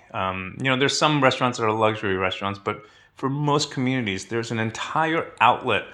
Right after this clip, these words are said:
of restaurants that people rely on for their dinner.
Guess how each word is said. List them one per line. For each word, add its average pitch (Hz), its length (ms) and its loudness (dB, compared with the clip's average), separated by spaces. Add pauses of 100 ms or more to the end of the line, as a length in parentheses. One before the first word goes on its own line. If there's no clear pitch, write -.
(160)
of 104 200 -6
restaurants 117 440 0
that 95 140 -6
people 135 260 -4
rely 107 420 2
on 98 140 -2
for - 120 -12
their 90 140 -4
dinner. 95 420 -4